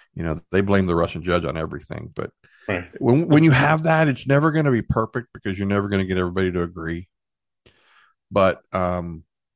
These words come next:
Speaker 1: and, and I'm not blaming the judges. I'm, if anything, I'm blaming the process.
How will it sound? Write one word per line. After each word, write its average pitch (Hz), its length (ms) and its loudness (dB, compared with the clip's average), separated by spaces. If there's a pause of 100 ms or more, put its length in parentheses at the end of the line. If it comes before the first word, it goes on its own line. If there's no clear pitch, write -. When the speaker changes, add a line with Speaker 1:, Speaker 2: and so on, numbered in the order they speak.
(680)
Speaker 1:
and, 127 180 -4
and 139 140 0
I'm 208 140 2
not 226 180 2
blaming 135 380 2
the 98 140 0
judges. 110 920 -2 (200)
I'm, 104 220 -12 (140)
if 117 400 -2
anything, 127 340 2
I'm 110 160 -4
blaming 104 500 -4
the 95 60 -10
process. 113 600 -2